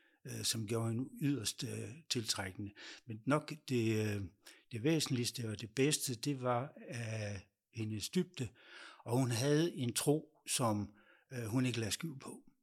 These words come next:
Det havde jeg brug for, og det fik jeg. Så, øh, ja.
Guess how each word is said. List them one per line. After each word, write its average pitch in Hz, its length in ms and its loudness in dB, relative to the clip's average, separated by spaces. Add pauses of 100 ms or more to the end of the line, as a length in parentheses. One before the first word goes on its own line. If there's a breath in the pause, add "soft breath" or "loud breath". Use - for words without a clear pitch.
(920 loud breath)
Det 151 100 4
havde 143 220 8
jeg 135 120 6
brug 139 220 4
for, 127 300 0 (960)
og 110 280 -4
det 127 140 2
fik - 300 -2
jeg. 117 140 0 (1040 loud breath)
Så, 127 180 6 (300)
øh, - 520 -2
ja. 110 280 2